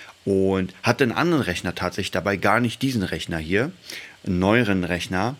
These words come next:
Aber mit den Dingern, ich weiß nicht, ob das bei allen so ist, ich weiß nicht, ob es bei euch so ist, aber die Dinger werden so unglaublich laut. Also die haben zwar Leistung, die gehen auch nie aus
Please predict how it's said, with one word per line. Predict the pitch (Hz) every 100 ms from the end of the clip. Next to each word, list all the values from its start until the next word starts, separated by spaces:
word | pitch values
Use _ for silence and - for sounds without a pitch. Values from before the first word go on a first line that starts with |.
| - - - -
Aber | 104 107 113 92 95 113 -
mit | 104 90 -
den | 101 104
Dingern, | 104 107 107
ich | - -
weiß | 104 117 -
nicht, | 117 131 -
ob | -
das | 95 90
bei | 90 85
allen | 80 92 107
so | 123
ist, | 113
ich | -
weiß | 95
nicht, | 92
ob | 87
es |
bei | - 85 85
euch | 98 120
so | - 92
ist, | 117 -
aber | - - 98
die | 92
Dinger | 98 98 92 -
werden | 92 87
so | - 95 -
unglaublich | 123 123 117 107 107 - 107
laut. | 90 85
Also | 98 104 - -
die | 104
haben | 101 110
zwar | - 85
Leistung, | 82 92 117 - 135
die | 95 82
gehen | 92 95
auch | 82
nie | 92 110
aus | 95 117 170 -